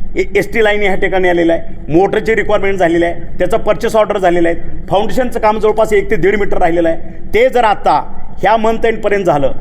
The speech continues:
तर एप्रिलमध्ये तुम्हाला फाउंडेशनचं काम सुरू झालेलं दिसेल आणि एप्रिल एंड ते मे एंडपर्यंत जवळपास पाच ते दहा मीटरच्या वरती काम गेलेलं असेल. म्हणजे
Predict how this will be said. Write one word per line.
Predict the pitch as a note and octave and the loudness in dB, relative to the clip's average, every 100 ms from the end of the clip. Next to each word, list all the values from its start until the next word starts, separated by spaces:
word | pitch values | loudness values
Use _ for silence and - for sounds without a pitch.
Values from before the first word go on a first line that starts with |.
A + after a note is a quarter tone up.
| - - | -2 0
तर | |
एप्रिलमध्ये | F3+ F#3+ - C4+ A#3+ A3+ | 2 2 2 0 2 0
तुम्हाला | A3 G#3 G#3+ G#3 | 2 2 2 0
फाउंडेशनचं | F#3+ G3 G3+ F#3+ | 0 0 0 0
काम | F#3 F#3 E3+ | 0 0 -2
सुरू | - G#3 C4 | 0 2 2
झालेलं | G#3 F#3+ F3+ | 2 2 0
दिसेल | D3+ C#3 B2+ - - - | 0 0 -2 -2 -2 -4
आणि | C#3+ G3+ A#3 | -2 -2 0
एप्रिल | G#3+ - B3 C4+ | 0 0 0 0
एंड | A3 A#3 G3+ | 2 0 0
ते | A3+ | 0
मे | G3 G#3+ B3 A3 G3 | 2 2 0 -2 -2
एंडपर्यंत | A#3 G#3+ G3+ D#3+ C#3 - - - | -2 0 -2 0 -2 0 2 2
जवळपास | G#3 A3 A3 G#3 | 2 2 0 0
पाच | - F#3+ G3+ | 0 0 0
ते | G#3+ | 0
दहा | F#3+ E3 | 0 0
मीटरच्या | F#3 F#3 F#3 | 0 -2 0
वरती | G3 F3 F3 | 0 0 0
काम | E3 | 2
गेलेलं | D#3+ C#3+ C3+ | 2 2 0
असेल. | G#2+ F#2+ - - - | 0 -2 0 0 2
म्हणजे | F#3 A3+ E3+ C3+ | 2 2 0 0